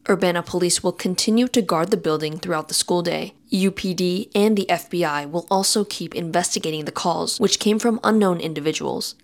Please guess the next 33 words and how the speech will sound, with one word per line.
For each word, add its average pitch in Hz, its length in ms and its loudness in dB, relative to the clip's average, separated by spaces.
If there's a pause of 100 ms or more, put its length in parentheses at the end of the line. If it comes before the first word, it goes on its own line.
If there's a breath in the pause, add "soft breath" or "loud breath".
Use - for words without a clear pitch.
Classes 175 460 2
will 175 120 4
continue 170 480 -2
throughout 185 360 2
the 175 60 -2
day, 147 420 -2
with 185 180 0
a 175 60 4
heavy 220 340 -2
police 170 400 0
presence 160 720 -2
inside 233 480 4
and 185 120 2
outside 151 360 -2
the - 60 -6
schools. - 600 0
Threats 247 320 2
were 254 140 2
also 233 360 2
made 165 220 -4
to - 160 -4
other 226 260 4
central 175 460 -2
Illinois 165 320 0
high 185 160 -4
schools, - 420 -2
including 180 400 2
Pana 165 340 -2
High 165 120 -2
School, 175 400 0
Taylorville 170 480 4
High 151 120 -4
School, 151 380 0